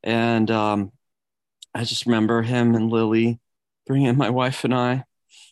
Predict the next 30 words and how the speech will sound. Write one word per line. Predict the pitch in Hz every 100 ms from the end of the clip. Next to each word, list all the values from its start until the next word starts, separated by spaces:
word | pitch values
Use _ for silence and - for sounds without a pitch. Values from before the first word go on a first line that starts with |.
| _ _ -
into | 127 120 - 127
their | 117 104
home | - 123 113 113 113
many, | 113 120
many | 117 110 110
times. | - 110 110 110 110 110 -
Um, | 98 95 110 _ _ _ _ _ _
the | 110
walks | 107 113 120 120 -
with | 104
Brent | 120 113 107
Hildebrand, | 131 120 117 120 117 113 113 107
went | 117 117
on | 110
a |
number | 110 110 110 110
of | 107 113
those | 113 107 107 104 - - _ _ - _ -
in | 101
those | 107 104 -
early | 110 110 110
years | 104 104 107
when | 101 107
I | _ - _
was | -
still | - 110 107
in | 107
good, | 110 107 - _ -
uh, | 107
health. | 104 - 110 107 107 -